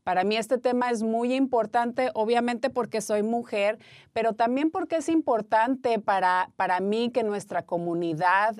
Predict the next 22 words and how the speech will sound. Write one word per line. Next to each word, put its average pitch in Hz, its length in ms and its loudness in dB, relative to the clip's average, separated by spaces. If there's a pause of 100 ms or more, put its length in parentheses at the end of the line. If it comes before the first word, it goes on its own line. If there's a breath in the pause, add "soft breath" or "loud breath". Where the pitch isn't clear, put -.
eh, 165 420 -6
que 170 100 -6
todas 185 320 -2
las, 180 380 -4
eh, 170 60 -8
mujeres 202 680 -4
que 180 140 -6
tienen, 190 520 -4
eh, 165 420 -4 (240 soft breath)
niñas, 233 840 0
incluso 214 720 0
a 254 80 2
padres 262 340 0
de 247 140 0
familia 214 640 0
también 208 580 -2
que 254 100 0
tienen 220 460 -4
niños, 240 680 -2
eh, 196 140 0
perdón, 202 400 -2
niñas, 247 560 0